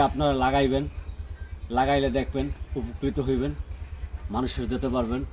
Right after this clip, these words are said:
মন ভরে খাইতে পারবেন। আর এগুলো প্রচুর ভিটামিন, কোনো সাইড এফেক্ট নাই,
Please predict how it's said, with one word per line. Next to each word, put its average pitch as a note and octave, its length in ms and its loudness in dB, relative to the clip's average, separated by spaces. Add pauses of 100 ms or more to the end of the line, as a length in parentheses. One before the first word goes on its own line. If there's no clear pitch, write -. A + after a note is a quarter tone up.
(200)
মন B2 180 0
ভরে C3+ 220 2
খাইতে C3 260 -2
পারবেন। C3 240 0 (640)
আর A#2 160 -2
এগুলো C3 200 0 (120)
প্রচুর D3 360 0
ভিটামিন, D#3+ 400 2 (840)
কোনো C#3 140 2 (120)
সাইড C#3 240 2
এফেক্ট C#3 300 0
নাই, E3+ 100 2